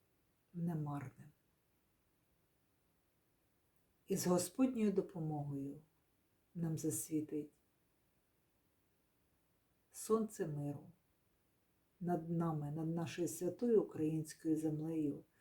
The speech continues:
над нашою ненькою Україною простягнеться мирне небо. Молимось усі за це.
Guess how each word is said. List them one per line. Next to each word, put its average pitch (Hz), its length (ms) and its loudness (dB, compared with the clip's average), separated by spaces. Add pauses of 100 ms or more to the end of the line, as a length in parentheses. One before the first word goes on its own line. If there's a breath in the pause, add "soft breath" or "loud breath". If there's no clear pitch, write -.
(300 soft breath)
над 175 260 2
нашою 180 400 2
ненькою 202 460 8
Україною 170 800 0 (440 soft breath)
простягнеться 170 1120 -4 (540)
мирне 147 720 -4 (640)
небо. 143 520 -6 (1600)
Молимось 160 800 0 (120)
усі 175 320 -8
за 170 160 -8
це. - 280 -16